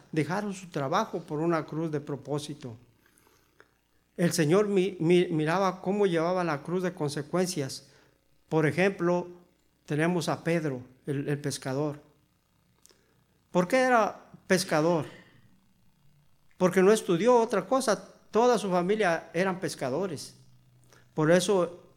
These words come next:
él le echaba ganas al trabajo de la pesca. Trabajó mucho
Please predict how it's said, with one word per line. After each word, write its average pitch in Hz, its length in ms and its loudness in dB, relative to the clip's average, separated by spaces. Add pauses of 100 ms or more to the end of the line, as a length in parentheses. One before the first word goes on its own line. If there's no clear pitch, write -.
(180)
él 190 340 2
le 156 140 2
echaba 196 360 -2
ganas 190 320 0
al 151 120 -4
trabajo 156 380 -2
de 147 100 -2
la 131 160 -6
pesca. 165 440 -4 (800)
Trabajó 151 420 2
mucho 240 680 2